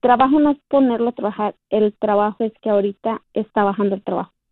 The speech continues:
y el costo de, de, de paga para los viajes. Ese es el problema ahorita actual en la mayor, am, parte de la industria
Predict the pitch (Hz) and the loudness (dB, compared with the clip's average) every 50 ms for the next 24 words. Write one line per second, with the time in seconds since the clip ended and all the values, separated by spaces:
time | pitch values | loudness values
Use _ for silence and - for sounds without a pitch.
0 | _ _ _ _ _ _ - 226 214 208 202 190 196 - - 208 208 196 - _ | _ _ _ _ _ _ -4 0 2 4 4 2 2 0 0 0 0 0 0 _
1 | - 220 220 214 208 202 196 - - - 208 214 208 208 214 - _ _ _ - | -4 -2 0 2 2 2 2 2 0 -2 -2 -2 -2 -2 -4 -10 _ _ _ -4
2 | - 196 214 - _ - 202 202 190 196 196 196 226 _ _ _ _ _ _ - | 0 0 0 0 _ 0 2 2 2 0 -4 -4 -8 _ _ _ _ _ _ -6
3 | 202 196 185 190 185 185 185 185 - 185 196 190 _ _ _ _ _ _ _ - | -4 -4 -4 -4 -6 -6 -8 -8 -6 -6 -6 -8 _ _ _ _ _ _ _ 4
4 | 220 214 208 - - 220 208 - 240 220 220 208 - _ _ _ _ _ _ _ | 4 4 4 2 -2 -6 -2 0 2 2 2 2 0 _ _ _ _ _ _ _
5 | - 202 202 196 196 196 202 190 196 196 190 - 196 185 - - 196 196 190 - | 2 4 6 6 6 4 2 2 0 -2 -2 -2 -4 -4 -4 -4 -4 -4 -4 -6
6 | _ - 214 208 208 214 220 214 208 208 202 190 185 208 196 190 _ _ _ _ | _ -2 -2 0 0 0 0 -2 -2 -2 -2 -2 0 0 0 0 _ _ _ _
7 | _ _ - - - - - - - - _ _ - 220 226 220 220 208 - _ | _ _ -20 -20 -20 -20 -20 -20 -20 -20 _ _ -2 0 2 2 2 0 0 _
8 | - 226 220 214 - 233 226 214 208 202 202 202 202 202 202 202 202 202 196 196 | 0 0 0 0 0 0 2 2 2 0 0 -2 -2 -2 -4 -4 -4 -4 -4 -4
9 | 196 202 202 190 _ _ _ _ _ _ _ - 220 220 214 214 214 214 _ - | -6 -6 -8 -10 _ _ _ _ _ _ _ 0 2 2 2 2 0 -2 _ 0
10 | 220 208 202 180 180 | 2 2 0 0 -4